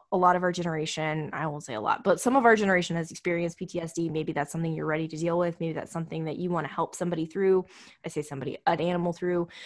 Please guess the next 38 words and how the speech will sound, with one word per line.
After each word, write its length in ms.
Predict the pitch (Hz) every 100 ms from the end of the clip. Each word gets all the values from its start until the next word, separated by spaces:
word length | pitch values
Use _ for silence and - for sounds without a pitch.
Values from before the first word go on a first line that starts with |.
| - -
You 140 | 202
wanna 180 | 190 175
kinda 260 | 170 170 143
help 240 | - 156
rehab 520 | 170 180 180 175 175
them 180 | 185 175
and 80 | 180
all 60 | 165
that 80 | 170
kind 100 | 180
of 60 |
stuff. 200 | 180 175
That 160 | 190 190
is 100 | 165
great. 400 | 165 160 165 -
You 100 | 180
are 80 | 156
a 60 |
better 240 | - 156 135
human. 480 | - 202 196 196 -
Go 120 | 180
be 140 | 180
your 180 | 175 165
beautiful 300 | 180 170 175
human 300 | 165 185 175
unicorn. 680 | 180 185 185 202 202 202 202 -
And 400 | 165 156 156 - _
that's 200 | 170 -
awesome. 420 | 165 - - 165 -
Hats 220 | 165 -
off 160 | 170 -
to 140 | 185
you. 140 | 170 - _ - - _
Not 140 | 196 180
wearing 140 | 190
a 40 | 190
hat, 260 | 156 147 -
but 220 | - 117